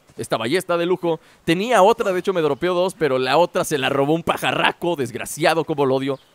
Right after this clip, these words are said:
Ojalá algún día lo encuentre, lo mate y le saque de l-, la profundidad de su estómago mi,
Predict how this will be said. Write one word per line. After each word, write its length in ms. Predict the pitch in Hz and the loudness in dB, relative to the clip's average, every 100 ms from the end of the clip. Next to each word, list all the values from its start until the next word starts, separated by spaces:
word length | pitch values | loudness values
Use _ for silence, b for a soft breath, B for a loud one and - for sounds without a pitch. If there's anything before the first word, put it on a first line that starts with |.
| _ | _
Ojalá 260 | - - 131 | -12 -6 -2
algún 260 | 165 185 202 | 0 -2 2
día 140 | 254 | 2
lo 80 | 214 | 2
encuentre, 580 | 165 - 247 226 214 196 | -2 4 4 4 -2 -2
lo 100 | 165 | 0
mate 320 | 175 - 175 | -2 -4 -4
y 60 | |
le 120 | 147 123 | -4 -4
saque 300 | 147 - 156 | -6 -4 -4
de 260 | 113 101 - _ _ _ _ - | -4 -8 -16 _ _ _ _ -14
l-, 300 | 104 107 98 _ - | -10 -10 -12 _ -10
la 140 | 110 | -10
profundidad 580 | - 120 117 113 117 170 | -6 -8 -6 -10 -2 -2
de 80 | 175 | -2
su 100 | 131 | -6
estómago 460 | - 156 151 131 | -6 -4 -4 -6
mi, 220 | 107 98 | -8 -12